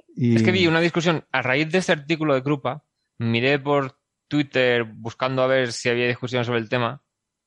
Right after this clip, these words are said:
Speaker 2: y encontré a otros mondianos, que Francis los ha enumerado en alguna ocasión, y parece que su argumento viene a ser que cada vez que los de Mond dicen, "Ah,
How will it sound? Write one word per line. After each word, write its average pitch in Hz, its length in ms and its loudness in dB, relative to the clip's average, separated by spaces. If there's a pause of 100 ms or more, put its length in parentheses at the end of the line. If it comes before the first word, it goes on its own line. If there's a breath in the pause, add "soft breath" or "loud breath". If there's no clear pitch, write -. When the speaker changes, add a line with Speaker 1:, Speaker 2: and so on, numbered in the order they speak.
(640)
Speaker 2:
y 143 300 2
encontré 127 340 0
a 143 80 2
otros 143 300 0
mondianos, 143 640 0
que 113 340 -4
Francis 131 480 -2
los 120 160 -2
ha 127 40 2
enumerado 120 340 2
en 117 40 2
alguna 113 300 -2
ocasión, 117 420 -6 (680 soft breath)
y 156 400 0 (340)
parece 180 260 -2
que 208 80 2
su 190 120 0
argumento 151 600 2
viene 160 400 0
a 160 80 2
ser 170 360 -4 (920)
que 147 140 0
cada 135 220 2
vez 180 500 -2 (220)
que 160 160 2
los 156 280 4
de 147 320 4
Mond 147 440 2
dicen, 131 500 0
"Ah, 202 360 0